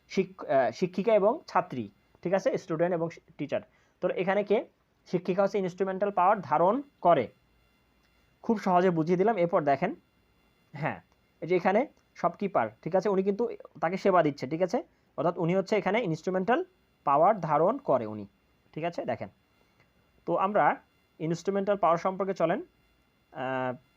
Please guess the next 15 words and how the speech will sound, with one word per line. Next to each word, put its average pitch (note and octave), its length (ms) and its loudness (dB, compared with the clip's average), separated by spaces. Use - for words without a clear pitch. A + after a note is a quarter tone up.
এই D#3 100 -2
যে E3 120 0
নোটটা, E3+ 380 0
এটা D3+ 200 -2
আমরা E3 160 0
পড়ি, A2+ 400 -6
এখানে C#3+ 240 -10
কি D#3 120 -8
বলে C3 200 -6
দিয়েছে B2+ 360 -4
দেখেন, G#2 240 -10
ইনস্ট্রুমেন্টাল F3+ 580 -2
পাওয়ার। F#2+ 280 -6
ইনস্ট্রুমেন্টাল G3+ 880 2
পাওয়ার G3 640 4